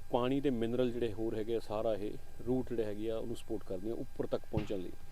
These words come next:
ਹੁਣ ਇੱਕ ਬੇਸਿਕ ਰੂਲ ਹੈਗਾ ਸਮਝਣਾ ਪੈਣਾ ਸਾਨੂੰ ਕਿ ਪਾਣੀ ਕਿਵੇਂ ਮੂਵ ਕਰਦਾ, ਇਹ ਤੋਂ ਸਮਝਾਂਗੇ ਆਪਾਂ।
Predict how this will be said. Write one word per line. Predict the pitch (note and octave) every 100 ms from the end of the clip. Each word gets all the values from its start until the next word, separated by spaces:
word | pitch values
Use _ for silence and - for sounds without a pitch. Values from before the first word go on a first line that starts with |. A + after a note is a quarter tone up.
| - - - - - - -
ਹੁਣ | F3
ਇੱਕ | E3+ D3
ਬੇਸਿਕ | C3 C#3 G#3 E3+
ਰੂਲ | D3+ D#3
ਹੈਗਾ | B2+ A#2+ C3
ਸਮਝਣਾ | A2 B2 B2
ਪੈਣਾ | B2
ਸਾਨੂੰ | A#2+ C3
ਕਿ | -
ਪਾਣੀ | - C#3 D#3+
ਕਿਵੇਂ | D#3 D3
ਮੂਵ | D3 B2
ਕਰਦਾ, | G#2+ F#2 G#2+
ਇਹ |
ਤੋਂ | A#2+ A2+ -
ਸਮਝਾਂਗੇ | A2 G#2+ A#2 A2+
ਆਪਾਂ। | G2+ G#2